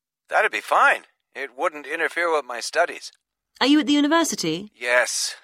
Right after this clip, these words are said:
Speaker 1: first year physics student.
Speaker 2: Oh, right.
Speaker 1: Um, and because I'm not an E U national,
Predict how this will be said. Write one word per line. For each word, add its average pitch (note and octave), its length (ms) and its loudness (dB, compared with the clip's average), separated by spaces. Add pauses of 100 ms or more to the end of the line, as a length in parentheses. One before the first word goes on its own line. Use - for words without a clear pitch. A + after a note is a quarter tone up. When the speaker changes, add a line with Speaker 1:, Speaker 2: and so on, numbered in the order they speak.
Speaker 1:
first - 380 -4
year A#2+ 100 -2
physics C#3 480 -6
student. - 540 -16
Speaker 2:
Oh, F#3 280 -4
right. D#3 540 0 (460)
Speaker 1:
Um, D3 440 -2 (500)
and C#3+ 240 0
because G#3 340 0
I'm F#3 240 2
not F#3 240 2
an C#3+ 120 -6
E D#3 260 -18
U C#3+ 160 -10
national, C3+ 720 -6